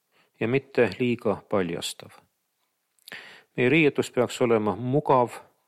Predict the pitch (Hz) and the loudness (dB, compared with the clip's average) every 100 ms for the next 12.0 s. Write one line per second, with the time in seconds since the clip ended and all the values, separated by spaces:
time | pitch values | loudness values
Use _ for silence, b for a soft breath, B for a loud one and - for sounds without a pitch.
0 | _ 113 101 92 - 98 90 85 - - | _ 0 0 0 -2 -2 -2 -6 -10 -12
1 | - _ - _ _ _ _ _ _ _ | -18 _ -20 _ _ _ _ _ _ _
2 | _ _ _ _ B B B B 127 170 | _ _ _ _ B B B B -4 -2
3 | 156 160 147 131 131 - 165 143 127 120 | 0 2 2 2 -2 -2 -4 -2 -2 -4
4 | - - 131 117 127 131 117 - 143 - | -6 -2 0 0 -2 -4 -4 -2 -4 -4
5 | 104 110 135 143 113 - 98 - _ _ | -8 -4 0 0 0 -2 -8 -8 _ _
6 | _ _ _ _ _ - B B B B | _ _ _ _ _ -20 B B B B
7 | _ 131 127 117 131 127 175 151 139 - | _ 0 2 2 -2 0 2 2 -2 -8
8 | - 135 123 120 113 110 - 135 135 151 | 0 2 4 4 2 -2 -8 -8 0 2
9 | 135 127 123 120 120 123 123 123 - 147 | 2 2 2 2 0 -4 -4 -8 -8 -8
10 | 127 110 - _ - 113 110 - 135 131 | -6 -6 -10 _ -4 -2 -2 0 0 0
11 | 120 110 - 110 123 127 117 98 101 92 | -4 -10 -8 -2 2 2 2 -2 -4 -6